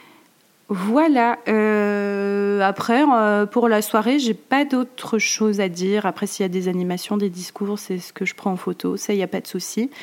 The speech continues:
Et puis, euh, et puis voilà. Prévoyez aussi des repas pour vos prestataires. <laughs>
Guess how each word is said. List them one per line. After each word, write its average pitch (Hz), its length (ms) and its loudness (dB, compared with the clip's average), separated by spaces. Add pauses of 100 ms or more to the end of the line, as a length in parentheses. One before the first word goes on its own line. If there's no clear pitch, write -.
(360)
Et 208 160 4
puis, 208 440 0
euh, 175 840 0 (880)
et 180 100 -4
puis - 280 -8
voilà. 170 460 -6 (400)
Prévoyez 208 440 4
aussi 208 280 -2
des 190 100 -2
repas 196 320 -4
pour 196 180 -4
vos 180 140 -2
prestataires. 311 500 2 (2250)
<laughs> 311 80 0